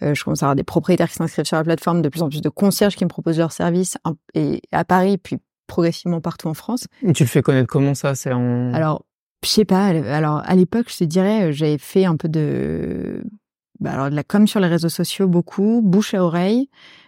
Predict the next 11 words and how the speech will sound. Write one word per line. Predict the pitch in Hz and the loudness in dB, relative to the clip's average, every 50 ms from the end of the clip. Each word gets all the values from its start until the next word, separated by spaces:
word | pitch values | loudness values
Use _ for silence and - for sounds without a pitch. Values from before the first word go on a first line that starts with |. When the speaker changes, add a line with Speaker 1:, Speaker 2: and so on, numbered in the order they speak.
| _ _ - | _ _ -4
Speaker 1:
Euh, | - 170 160 151 151 151 156 151 151 151 151 147 147 147 143 160 - - - - - | -2 0 0 0 2 2 2 0 0 0 0 -2 -2 -2 -2 -2 -4 -4 -6 -6 -2
et, | 156 165 170 180 196 202 196 180 | 0 2 4 6 6 6 4 4
euh, | 160 156 151 151 147 147 147 151 151 147 - 50 50 50 - - - - - - - - - - - - - _ _ - | 2 2 0 0 0 0 -2 -2 -2 -2 -4 -4 -4 -6 -6 -6 -8 -8 -8 -8 -10 -10 -10 -12 -12 -14 -16 _ _ 0
et, | 165 156 156 156 151 151 151 147 147 143 - - - | 0 2 2 2 2 2 2 2 2 2 0 0 0
et | 147 | -2
puis | - - - - | -2 -2 -2 -2
j'avais | 147 156 147 143 | 0 0 0 0
fait | - 151 | -2 -2
pas | - 160 | -2 0
mal | 160 175 180 | 0 2 2
d'interviews. | 185 190 175 180 165 151 156 170 | 2 2 0 0 0 -2 -2 -4